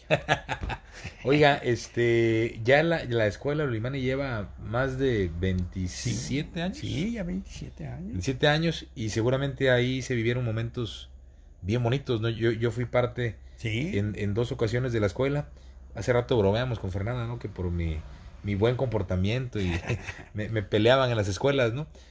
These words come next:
Speaker 1: Este, ¿qué recuerdos que le hayan dejado algo en el corazón tiene don Rodrigo de
Speaker 2: Uh,
Speaker 1: esa
Speaker 2: no, no, no, no, no, no, no,
Speaker 1: al-,
Speaker 2: no,
Speaker 1: algunas
Speaker 2: no,
Speaker 1: experiencias que quiera
Speaker 2: muchas,
Speaker 1: compartir?
Speaker 2: Muchas,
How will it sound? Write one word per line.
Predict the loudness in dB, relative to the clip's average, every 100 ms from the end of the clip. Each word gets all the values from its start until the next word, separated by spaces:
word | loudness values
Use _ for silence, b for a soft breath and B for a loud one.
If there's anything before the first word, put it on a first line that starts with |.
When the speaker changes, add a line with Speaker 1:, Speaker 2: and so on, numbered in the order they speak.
| B -4
Speaker 1:
Este, | -4 -4 -4 0 4 6 6 6 4 2 -6 -2
¿qué | 2
recuerdos | 2 2 2 2 -2 -20 _ _ _ _ -6
que | -2
le | 2 4
hayan | 4 2 -2
dejado | 0 0 2 0 -2 -4
algo | -4 -2 -2 -2 -2
en | -4 -4
el | -2
corazón | -2 -2 -2
tiene | -4 -4
don | -2 0
Rodrigo | 0 0 4
de | 6
Speaker 2:
Uh, | 6 6
Speaker 1:
esa |
Speaker 2:
no, | 4 4
no, | 2
no, | 0 -2
no, | -4 -4
no, | -6 -6
no, | -6
no, | -8 -10
Speaker 1:
al-, | -10 -8
Speaker 2:
no, | -6
Speaker 1:
algunas | -4 -2 0 0
Speaker 2:
no, |
Speaker 1:
experiencias | 2 2 2 0 -2
que | -4
quiera | 0 0 2
Speaker 2:
muchas, | -2 -4
Speaker 1:
compartir? | -4 -2 -2 0
Speaker 2:
Muchas, | -2 -4